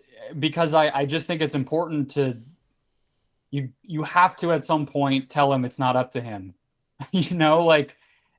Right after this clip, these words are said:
it's, it's incredible. I don't, it's not an easy thing to navigate. I don't think it's, I don't think he's somebody who will accept resting games. I don't think we should expect a season where Chris Paul only plays fifty-five games and, you know,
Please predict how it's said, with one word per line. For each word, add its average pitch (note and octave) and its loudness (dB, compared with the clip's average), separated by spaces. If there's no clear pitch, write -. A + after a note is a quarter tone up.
it's, D3 -4
it's D#3+ -4
incredible. E3+ 2
I C#3 -2
don't, D3 -2
it's C#3 -8
not E3 4
an D#3 -4
easy E3 -6
thing E3+ -6
to D#3+ -2
navigate. D#3 -2
I C3+ -4
don't D3 -4
think D#3+ -6
it's, - -6
I C#3 4
don't E3+ 0
think F#3 -6
he's E3+ -4
somebody E3 0
who D#3 -4
will D3 2
accept C#3 -2
resting D3 0
games. E3 0
I C#3 2
don't D3 -2
think C3+ -6
we C3+ -4
should C3+ -8
expect C#3+ -2
a C3 -4
season C#3 -2
where C3 2
Chris C3+ -2
Paul C3+ 2
only C3 0
plays C3 -4
fifty-five C3 0
games C3 0
and, A#2+ -6
you C3 -2
know, A2+ -4